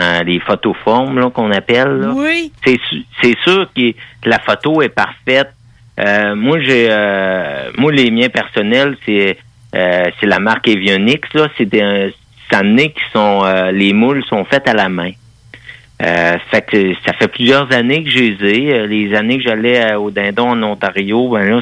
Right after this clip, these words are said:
Speaker 1: ça prenait vraiment des, des, vraiment des beaux appelants parce qu'ils étaient plus éduqués qu'au Québec. Là, présentement, au Québec, on va dire la première fin de semaine où il n'y a pas beaucoup de chasse,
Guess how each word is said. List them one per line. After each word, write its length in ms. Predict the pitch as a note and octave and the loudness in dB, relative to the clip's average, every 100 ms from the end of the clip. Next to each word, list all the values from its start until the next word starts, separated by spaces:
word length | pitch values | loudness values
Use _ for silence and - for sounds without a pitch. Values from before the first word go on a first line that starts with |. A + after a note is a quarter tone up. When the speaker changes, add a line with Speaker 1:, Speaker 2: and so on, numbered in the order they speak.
| A#2 | -2
Speaker 1:
ça 80 | |
prenait 300 | G2+ G#2 G#2+ | -2 0 0
vraiment 340 | A2+ G#2 G#2+ C3 | 0 0 0 2
des, 400 | A#2 G2 F#2+ F2+ - - - | 2 0 0 -4 -12 -20 -8
des, 100 | - | -2
vraiment 300 | G#2 A2 B2 | 2 2 2
des 140 | C#3 A#2 | 2 0
beaux 260 | A2 A#2 | 0 0
appelants 380 | A2 G2+ A2 B2 C#3 | 0 0 0 0 0
parce 160 | G#2 | -4
qu'ils 100 | - | -4
étaient 160 | G2 G2 | -4 -4
plus 240 | - C3 | -2 -2
éduqués 400 | A2+ G#2 - A#2+ A#2 | 0 -2 -2 0 0
qu'au 140 | A2+ | 0
Québec. 440 | F#2+ F#2+ F2+ G#2 - - - - - - - | 0 0 0 -2 -4 -18 -20 -20 -20 -10 0
Là, 100 | C3 | 0
présentement, 600 | C3 A#2+ B2 A2+ C3+ D3 | 2 2 0 0 0 2
au 140 | D#3 | 0
Québec, 480 | A2+ A#2+ A2 C#3 D#3 - | 0 -2 2 0 0 -2
on 160 | B2 G#2+ | -2 -2
va 100 | G#2 | 0
dire 180 | B2+ | 0
la 180 | C3 A#2 | 2 0
première 380 | G#2+ A#2 B2 C#3+ | 0 -2 0 0
fin 140 | - C#3 | 0 -2
de 80 | A#2+ | -2
semaine 480 | B2 A#2 B2 C#3 D3+ | -2 0 2 2 0
où 120 | C3+ | -2
il 60 | A2 | -2
n'y 60 | C3 | -2
a 20 | |
pas 140 | A2 B2+ | -2 -2
beaucoup 300 | A#2+ - A#2+ | -4 -2 -2
de 40 | |
chasse, 300 | - C3+ C#3+ | 0 0 0